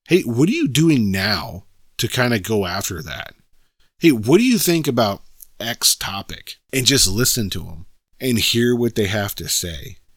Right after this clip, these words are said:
And I've had some people say, "Hey, you know, you're not like everybody else." We're like, "No, you're right. I'm not. I'm not like everybody else, but I do care." And then, you know, I would always offer up some encouragement by saying, "Hey, if this is what you really wanna do, go after it and get it.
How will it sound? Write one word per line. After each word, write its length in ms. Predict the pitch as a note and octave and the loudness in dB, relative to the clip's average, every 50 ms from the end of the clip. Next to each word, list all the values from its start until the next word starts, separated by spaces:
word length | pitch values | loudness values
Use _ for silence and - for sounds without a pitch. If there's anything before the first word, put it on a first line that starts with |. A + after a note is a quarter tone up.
| _ _ _ _ - | _ _ _ _ -6
And 340 | B2 B2 B2 B2 A#2 A2+ - - | -2 0 2 2 2 0 -2 -6
I've 140 | A2+ A2+ G#2+ | -6 -4 -2
had 160 | D#3 A3 A3 | 0 0 0
some 160 | - F#3 E3 | 0 0 0
people 260 | D3 E3 D#3 C#3+ C#3+ | 0 0 -2 0 -2
say, 220 | B2 - C3+ A#2+ D3 | -2 0 0 0 0
"Hey, 80 | G3+ | -2
you 220 | A#3+ B3 A3 A3 D4 | -4 -4 -6 -6 -8
know, 60 | C#4+ | -8
you're 180 | B3 B3 C4 C4+ | -10 -12 -12 -10
not 220 | C#4 C4 B3+ G3 | -8 -8 -8 -6
like 260 | E3+ F3+ F#3 F#3 D#3 | -4 -2 -2 -2 -2
everybody 480 | E3 D#3+ D#3 D3+ C#3 C#3 C3+ B2 A#2+ A#2+ | -4 -4 -4 -4 -2 0 0 0 0 -2
else." 180 | A2 F#2 F2 A2 | -2 -4 -4 -2
We're 100 | D3 F3+ | 0 2
like, 160 | G3+ F#3+ F3 | 2 2 2
"No, 160 | F#3+ G3 F3 | 2 2 4
you're 200 | C#3+ A#2+ A#2+ B2+ | 4 4 4 2
right. 160 | A#2+ G2 G2+ | 2 0 0
I'm 160 | - D#2+ F2+ | -4 -6 -4
not. 280 | G2 G2 E2+ D2+ - - _ _ _ - | -4 -4 -4 -4 -6 -8 _ _ _ 0
I'm 240 | G#2 - C3+ B2+ | 2 2 4 4
not 240 | A#2+ A#2+ B2+ B2+ B2 | 4 2 2 2 0
like 180 | B2+ A#2+ G#2+ - | 0 -2 0 0
everybody 560 | A#2+ G#2 G2+ C3+ A#2 G2+ G#2 F#2+ F2 F2 A#2 | 0 2 4 2 2 2 0 -4 -2 0 0
else, 220 | C3 - - - | 0 0 -2 -6
but 200 | - A2+ D3 D3+ | 0 4 4 6
I 60 | D#3 D#3 | 6 4
do 160 | E3 A#3 F#3+ | 2 2 0
care." 300 | - - F#3 D3+ - - - - _ - | 2 2 2 2 0 -2 -6 -14 _ 2
And 120 | D#3+ D#3+ | 6 10
then, 120 | F#3 G3+ G3+ | 10 10 10
you 140 | F#3 F3+ | 8 6
know, 160 | F#3 F3+ E3+ D#3+ | 6 6 6 4
I 160 | C#3 D3 D#3 | 4 4 4
would 160 | D#3+ D#3+ D3+ | 4 4 4
always 380 | C#3+ D3 D#3+ E3+ D#3+ C#3 B2+ B2 | 4 4 4 4 4 4 4 2
offer 420 | - - A#2 A#2+ A#2 - C3+ B2 | -2 -4 -4 -4 -2 -2 -2 -2
up 80 | A2+ - | 0 -2
some 160 | - A#2+ G#2+ | -2 -4 -4
encouragement 640 | G2 - - D#3 F#3 E3+ B2+ G2+ F#2 E2+ C2 F2+ | -6 -6 -6 -6 -6 -6 -6 -6 -8 -8 -8 -8
by 100 | F2+ G2 | -6 -4
saying, 240 | G2+ - - A2+ A2 | -2 -2 -2 -2 0
"Hey, 140 | G#2 D#3+ F3+ | 0 -2 -2
if 220 | D3 - G#2 - - | -2 -4 -8 -6 0
this 240 | B2 D3 F#3 - | 2 4 4 4
is 160 | E4+ E4 A3 F3 | 2 0 0 -2
what 240 | G3+ G#3+ - - | -2 -2 0 0
you 120 | E3+ D#3 B2 | 0 0 0
really 280 | G2 G#2 G#2+ A#2 C3+ | 0 2 2 2 2
wanna 260 | B2+ A#2 A#2+ A2+ G#2 F2+ | 2 2 0 0 -2 -2
do, 240 | E2 G2 A#2 B2+ | 0 0 0 0
go 260 | A#2+ - A#2+ A#2 A2+ A#2+ | 0 2 2 4 4 4
after 360 | A#2 A#2 A#2 - - A2 G2 | 2 0 -2 -2 -4 -6 -6
it 60 | F2+ | -6
and 100 | F2 E2+ | -8 -8
get 160 | D#2+ E2 D#2 | -10 -10 -10
it. 100 | - - | -12 -14